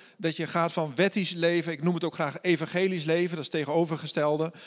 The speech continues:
Betekent niet dat gereformeerde of protestantse mannen niet evangelisch zouden kunnen leven. We kunnen allemaal evangelisch, eh, leven door namelijk het evangelie van de vrijheid, eh, ons eigen, eh, te maken.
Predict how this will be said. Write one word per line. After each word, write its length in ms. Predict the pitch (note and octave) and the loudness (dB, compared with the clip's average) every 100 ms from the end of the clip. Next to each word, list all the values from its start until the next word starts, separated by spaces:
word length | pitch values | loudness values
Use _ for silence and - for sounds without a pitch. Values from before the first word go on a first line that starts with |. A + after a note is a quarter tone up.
| - | -14
Betekent 300 | - D3+ C3 | 0 0 2
niet 120 | D#3 | -2
dat 100 | - | -4
gereformeerde 680 | - D3+ C#3+ C3+ D3 D3 C3+ | -2 0 0 -2 -2 -2 -2
of 140 | B2+ | -4
protestantse 580 | - C#3 B2 D#3+ D3 C#3 | -2 0 0 -2 -2 -2
mannen 320 | C3+ C3+ A#2+ | -2 -2 -4
niet 140 | C#3 D#3+ | -6 -4
evangelisch 580 | C#3 B2 E3+ D3+ B2+ | -4 -4 -2 -2 -2
zouden 280 | A2 B2+ B2 | -2 -2 -2
kunnen 180 | C3 B2+ | -2 0
leven. 400 | C3 D3+ D3+ F3+ - - - | 2 2 0 -4 -8 -12 -6
We 80 | |
kunnen 200 | D3 D3 | -2 0
allemaal 400 | C#3+ E3 D3+ C#3+ - | 2 2 2 -2 2
evangelisch, 720 | E3 C#3+ C3+ F3+ F3+ D3 A#2+ | 2 2 0 2 2 2 -2
eh, 100 | D3 C3+ | -2 0
leven 420 | C#3 E3+ G3+ F3+ | 2 4 2 0
door 140 | F3 | -4
namelijk 320 | D#3+ C#3+ D3+ D#3 | -4 -4 -4 -6
het 80 | |
evangelie 480 | F3 E3 D#3 D#3+ D3+ | -2 -2 0 -2 -2
van 100 | D3 | -4
de 80 | D3 | -6
vrijheid, 640 | - E3+ F3+ E3 C3+ A2 - - - | -2 0 0 0 -4 -6 -12 -20 -6
eh, 200 | C#3+ - | -4 -2
ons 240 | C3+ B2 | -4 -4
eigen, 480 | D3+ C#3 B2+ A#2 G2 - | -2 0 0 -4 -10 -10
eh, 120 | B2 | -8
te 160 | A2+ B2 | -6 -4
maken. 480 | A2 G2 G2+ F#3+ | -4 -4 -4 -6